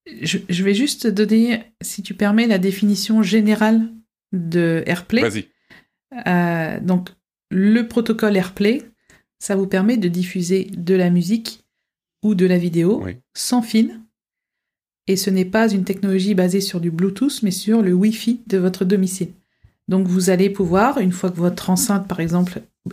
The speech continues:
Speaker 1: AirPlay est connectée à votre Wi-Fi, tout le monde, tous ceux qui ont votre réseau Wi-Fi vont pouvoir diffuser de la musique dessus,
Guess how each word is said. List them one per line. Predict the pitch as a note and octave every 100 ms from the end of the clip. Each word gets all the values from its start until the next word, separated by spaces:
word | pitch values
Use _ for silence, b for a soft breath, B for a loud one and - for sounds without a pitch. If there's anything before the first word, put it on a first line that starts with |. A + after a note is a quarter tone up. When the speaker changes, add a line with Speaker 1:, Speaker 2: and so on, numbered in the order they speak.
| -
Speaker 1:
AirPlay | F3+ F3+ - G3+ G3+
est | F3
connectée | F3 E3+ F3 F#3 F3+ F3
à | F3+
votre | E3 E3 -
Wi-Fi, | E3+ E3 - C#4 B B B B B -
tout | -
le | G3
monde, | G3 A#3+ C#4 - _ _ _ - _ _
tous | C4+
ceux | C4 B3+
qui | A#3+ G3+
ont | G3
votre | F#3+ - F3+ E3+ D#3+ D#3
réseau | D#3 F3+ F3
Wi-Fi | E3+ E3+ C#4
vont | A3 F3+
pouvoir | F3+ F#3 G#3 - - - _
diffuser | F#3+ G3 G3+ G#3
de |
la | G3
musique | F3 F3 F#3+
dessus, | D3+ C#3 G#3+ A#3+